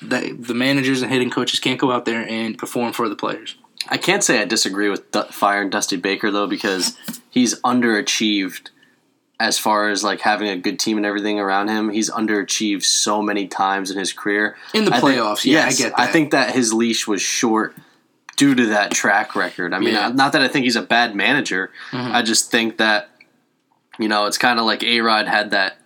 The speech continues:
Speaker 2: that thing about him that he was
Speaker 1: Yeah.
Speaker 2: a great regular season player. Wasn't, I know it's different 'cause he's a player versus a manager, but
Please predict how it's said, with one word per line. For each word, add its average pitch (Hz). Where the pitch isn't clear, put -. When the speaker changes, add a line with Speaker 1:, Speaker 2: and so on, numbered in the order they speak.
Speaker 2:
that 104
thing 110
about 101
him 101
that 95
he 104
was 107
Speaker 1:
Yeah. 113
Speaker 2:
a -
great 120
regular 113
season 113
player. 110
Wasn't, 110
I 110
know 127
it's 98
different 110
'cause 104
he's 110
a 98
player 107
versus 98
a 98
manager, 101
but 98